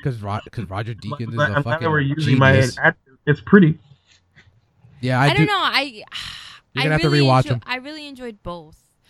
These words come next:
Speaker 3: but I did really like this one, the new one.
Speaker 1: Oh,
Speaker 3: I
Speaker 1: yeah,
Speaker 3: thought
Speaker 1: it's
Speaker 3: it was
Speaker 1: great.
Speaker 3: I thought it was an excellent compliment to the first one.
Speaker 1: All right. I mean, next week we're gonna do our Oscar predictions, but I guess we can do a little quick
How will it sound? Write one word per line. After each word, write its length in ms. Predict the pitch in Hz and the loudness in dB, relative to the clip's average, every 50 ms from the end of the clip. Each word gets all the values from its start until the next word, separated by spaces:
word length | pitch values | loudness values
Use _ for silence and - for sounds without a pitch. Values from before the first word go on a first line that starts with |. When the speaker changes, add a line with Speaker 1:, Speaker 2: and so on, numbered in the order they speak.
| _ _ _ _ | _ _ _ _
Speaker 3:
but 100 | - 233 | -8 -6
I 80 | 247 240 | -6 -6
did 300 | 220 233 277 254 226 220 | -8 -10 -16 -18 -18 -18
really 220 | 247 240 233 214 | -18 -18 -16 -14
like 220 | 208 196 185 180 _ | -14 -12 -14 -14 _
this 240 | 175 160 - - | -20 -20 -20 -20
one, 160 | - 135 131 _ _ _ _ _ _ - | -20 -20 _ _ _ _ _ _ _ -20
the 80 | 185 | -20
new 180 | 185 180 170 160 | -18 -18 -20 -20
one. 260 | 143 - - - _ _ _ _ _ _ _ _ _ - | -20 -20 -20 -20 _ _ _ _ _ _ _ _ _ -14
Speaker 1:
Oh, 60 | 294 | -8
Speaker 3:
I 40 | 381 | -6
Speaker 1:
yeah, 100 | 370 370 220 | -4 -4 -4
Speaker 3:
thought 40 | 226 | -4
Speaker 1:
it's 80 | 233 | -6
Speaker 3:
it 40 | 233 | -6
was 40 | 226 | -4
Speaker 1:
great. 200 | 180 190 135 - - _ | -4 -2 -4 -4 -8 _
Speaker 3:
I 100 | - 196 | -18 -18
thought 200 | 196 - 214 214 | -14 -14 -14 -14
it 60 | 214 208 | -14 -16
was 160 | 208 202 196 | -20 -20 -20
an 100 | 196 190 | -18 -16
excellent 420 | 160 170 - - - 180 170 - _ | -16 -16 -16 -18 -18 -18 -18 -20 _
compliment 600 | - 180 165 160 - 151 135 135 135 123 - - | -14 -14 -14 -12 -14 -16 -16 -18 -20 -20 -20 -20
to 100 | - 160 | -20 -18
the 100 | 147 151 | -18 -20
first 320 | - - 120 - - - | -20 -20 -20 -20 -20 -20
one. 220 | - 160 170 170 170 _ _ _ _ _ _ _ - | -20 -20 -20 -20 _ _ _ _ _ _ _ _ -8
Speaker 1:
All 100 | 117 120 | -6 -4
right. 160 | 110 110 - - _ _ - | -4 -6 -8 -12 _ _ -8
I 80 | 135 | -6
mean, 160 | 147 147 135 | -6 -6 -6
next 240 | 131 151 156 - - | -6 -8 -10 -8 -8
week 140 | 156 147 - | -10 -10 -8
we're 60 | 131 | -8
gonna 160 | 117 123 120 | -8 -8 -6
do 160 | 113 123 117 110 | -4 -2 0 0
our 80 | 101 | 0
Oscar 240 | 98 101 - - 120 | 0 -2 -4 -6 -10
predictions, 420 | - 127 123 123 - - 143 135 - | -12 -12 -12 -12 -14 -14 -16 -18 -16
but 140 | - 104 95 | -14 -14 -14
I 60 | 95 | -14
guess 160 | 101 101 - | -14 -16 -16
we 80 | 113 101 | -16 -14
can 220 | 101 90 92 95 _ _ _ | -12 -12 -14 -14 _ _ _
do 200 | - 104 98 92 | -16 -14 -14 -14
a 20 | |
little 200 | 92 95 92 92 | -14 -16 -16 -18
quick 260 | - _ - 107 98 | -18 _ -14 -14 -14